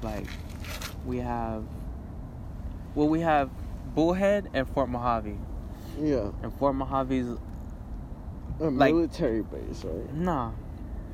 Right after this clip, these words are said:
Speaker 2: Wh-, then why is it called Fort Mojave? <laughs>
Speaker 1: <laughs> I don't know. Uh, they
Speaker 2: <laughs>
Speaker 1: just, they just say that. Uh, it's just what it's called, I guess.
Speaker 2: Uh-huh, I get what you mean.
Speaker 1: But, like,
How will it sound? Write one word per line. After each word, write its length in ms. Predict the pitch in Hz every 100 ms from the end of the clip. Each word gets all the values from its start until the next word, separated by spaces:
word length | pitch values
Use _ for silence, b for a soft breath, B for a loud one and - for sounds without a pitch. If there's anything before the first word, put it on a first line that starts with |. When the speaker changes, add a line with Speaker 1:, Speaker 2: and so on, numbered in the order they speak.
| - - - -
Speaker 2:
Wh-, 100 | 131 -
then 140 | 165
why 140 | 170 185
is 140 | 156
it 100 | 160
called 240 | - 185 -
Fort 280 | 170 180
Mojave? 840 | 160 160 175 185 147 139 139 165 110
<laughs> 0 |
Speaker 1:
<laughs> 20 |
I 600 | 220 170 170 175 180 180
don't 160 | 180 185
know. 80 | 175
Uh, 260 | 143 131 131 143
they 160 | 147
Speaker 2:
<laughs> 0 |
Speaker 1:
just, 380 | 151 139 - 123
they 160 | 139 139
just 420 | 143 139 - -
say 220 | 151 147
that. 220 | 127 120 -
Uh, 160 | 113 110 - B B B B -
it's 120 | 117
just 120 | 120 -
what 100 | 139
it's 120 | 117 -
called, 380 | 120 117 110 107 - -
I 80 |
guess. 220 | 104 107 113
Speaker 2:
Uh-huh, 220 | 104 101
I 80 | 101
get 180 | 95 95
what 140 | 85 -
you 60 | -
mean. 240 | 82 - -
Speaker 1:
But, 100 | - 117
like, 280 | 113 101